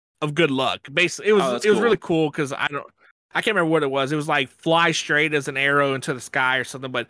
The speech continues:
Speaker 2: Okay.
Speaker 1: basically, after that, you would receive your award.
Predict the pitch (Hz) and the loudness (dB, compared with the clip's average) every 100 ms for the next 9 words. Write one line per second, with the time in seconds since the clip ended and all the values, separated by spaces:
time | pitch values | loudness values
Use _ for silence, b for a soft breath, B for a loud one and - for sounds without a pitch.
0 | B 131 - 104 101 120 180 185 165 165 | B -8 -6 -8 -4 2 2 2 2 2
1 | 160 143 143 139 131 _ _ 151 156 151 | 2 2 0 -2 -10 _ _ -2 0 2
2 | 151 - 170 165 147 - - 143 139 135 | 0 0 0 2 0 -4 -12 -4 -4 -4
3 | - 139 156 156 123 107 | -4 -2 2 2 2 -2